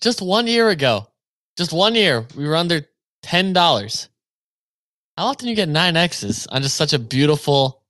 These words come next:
positive, constantly uptimed chain like Solana that never has issues, that provides just positive customer experiences,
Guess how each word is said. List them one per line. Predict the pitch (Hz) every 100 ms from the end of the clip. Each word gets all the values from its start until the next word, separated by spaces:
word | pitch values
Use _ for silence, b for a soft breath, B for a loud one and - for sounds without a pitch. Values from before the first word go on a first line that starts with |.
| _ _ _ -
positive, | 143 147 143 120 120 117 110 - _ _
constantly | - 185 214 214 214 185 175
uptimed | 147 151 - 160 143 135 127 123 - -
chain | - 165 156 139
like | 120 113
Solana | 123 123 123 92 _ _ _ -
that | 147
never | 220 277
has | 220 175
issues, | 185 139 127 - _ _ _ _ -
that | 147
provides | 156 165 165 147
just | 156 -
positive | 185 214 214 196
customer | 190 180 160 151
experiences, | 131 - 156 135 117 120 107